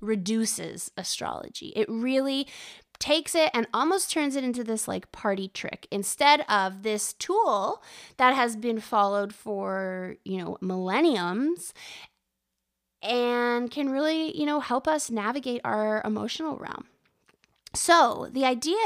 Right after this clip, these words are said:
is that we're the full chart. We're all the areas. Yeah, we're obviously gonna have some resonance with our sun sign, but the way that, um, you know, horoscopes go in terms of, like, twelve sign horoscopes and you get your couple sentences here and there,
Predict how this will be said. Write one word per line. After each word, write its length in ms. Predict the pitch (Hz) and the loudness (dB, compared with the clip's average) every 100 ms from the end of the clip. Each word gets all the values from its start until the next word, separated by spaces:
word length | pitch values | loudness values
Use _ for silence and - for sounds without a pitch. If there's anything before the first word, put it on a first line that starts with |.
| - | 0
is 300 | 196 180 196 | 0 -2 -2
that 140 | 214 | -2
we're 300 | 208 220 254 - | 2 2 2 0
the 120 | 233 | -6
full 260 | - 226 | -4 -4
chart. 320 | 208 - 190 - | -2 -2 -2 0
We're 160 | 202 - | -2 4
all 220 | 208 240 | 4 4
the 100 | 233 | 2
areas. 420 | 196 190 190 220 | -2 -2 -4 -4
Yeah, 160 | 320 415 | 2 2
we're 80 | 311 | 4
obviously 280 | 254 277 285 | 4 2 -4
gonna 200 | 254 220 | -4 -2
have 240 | 220 208 | -4 -4
some 320 | - 196 175 214 | -4 -2 -2 -2
resonance 500 | 233 269 294 294 226 | -2 -4 -4 -4 -4
with 220 | 220 233 | -4 -2
our 120 | - 214 | -2 -2
sun 240 | - 220 | -2 -2
sign, 280 | 269 311 370 - - - - | -2 -2 -4 -8 -16 -8 -4
but 140 | 320 | 0
the 80 | 339 | 2
way 240 | 311 349 | 2 2
that, 360 | 427 370 349 - | 4 6 4 4
um, 580 | 254 240 233 226 214 196 _ - | 2 4 2 0 -4 -6 _ -14
you 120 | - 233 | -2 0
know, 160 | 196 | 0
horoscopes 760 | - 349 494 - - 202 - - | 2 4 4 0 -4 -6 -8 -8
go 320 | - 123 262 | -6 -4 -2
in 100 | 262 | -4
terms 300 | - 208 202 | -2 -2 -2
of, 80 | 202 | -4
like, 180 | 190 | -6
twelve 240 | - 226 214 | -4 -2 0
sign 200 | 214 208 | 0 0
horoscopes 440 | 240 254 - 202 | 0 -2 -4 -4
and 80 | 214 | -2
you 60 | 208 | -2
get 120 | - | -4
your 60 | |
couple 520 | - 202 190 185 151 - | -6 -6 -2 -2 -4 -6
sentences 600 | - 247 247 247 220 202 | -4 0 2 0 -2 -2
here 180 | 233 208 | 0 0
and 140 | 196 | 2
there, 260 | 269 311 | 4 4